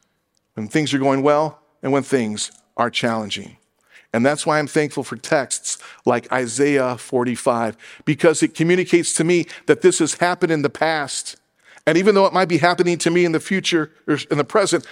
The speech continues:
I can place my hope in the Lord for the future, because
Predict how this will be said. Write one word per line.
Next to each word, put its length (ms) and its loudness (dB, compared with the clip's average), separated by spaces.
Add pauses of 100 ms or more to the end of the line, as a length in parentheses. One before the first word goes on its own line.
(140)
I 80 4
can 180 -4
place 280 2
my 140 0
hope 380 2 (200)
in 100 2
the 80 4
Lord 260 4
for 140 -2
the 80 0
future, 540 -2 (960)
because 580 -2